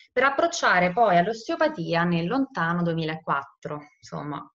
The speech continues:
E quindi niente, oggi siamo qua perché vorrei, eh, potervi fornire, mi auguro, insomma, di, di riuscire a farlo, qualche spunto utile, visto anche il momento storico, <laughs> per, eh,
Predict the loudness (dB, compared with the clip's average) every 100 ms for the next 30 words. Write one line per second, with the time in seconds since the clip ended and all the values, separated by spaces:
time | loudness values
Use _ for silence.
0 | _ -8 -4 -4 -4 -4 -4 -2 0 -2
1 | -2 -2 -2 -2 -4 -4 -6 -8 -4 -2
2 | -2 -4 -6 -6 -4 -2 -2 -2 -4 -8
3 | -12 _ _ -20 _ _ -4 -2 -2 -6
4 | -6 -8 -10 -6 -2 0 0 -2 -6 -6
5 | -4 -4 -2 -4 -8 _ -10 -6 -4 -4
6 | -4 -6 -8 -10 -8 -8 -10 -10 -10 -8
7 | -8 -6 -6 -4 -2 -4 -4 -10 -10 -6
8 | -4 -4 -6 -8 -8 -6 -8 -8 -10 -10
9 | -8 -8 -6 -8 -8 -8 -8 -10 -14 -10
10 | -6 -6 -4 -4 -6 -12 _ -20 -20 -20
11 | -20 -20 -20 _ 4 6 6 4 2 2
12 | 0 -4 0 0 0 -2 -2 -4 -6 -8
13 | -10 -16 -20 -20